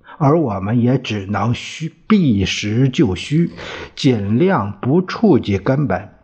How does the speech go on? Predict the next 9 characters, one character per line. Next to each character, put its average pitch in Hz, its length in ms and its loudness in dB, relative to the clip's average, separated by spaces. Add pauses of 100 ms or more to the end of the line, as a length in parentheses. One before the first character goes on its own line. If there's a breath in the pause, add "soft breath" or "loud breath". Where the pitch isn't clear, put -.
(320)
首 104 240 0
先， 147 300 2
让 131 200 2
我 95 100 0
们 101 160 -2
回 110 280 0
顾 135 180 4
一 95 120 -2
下 98 280 0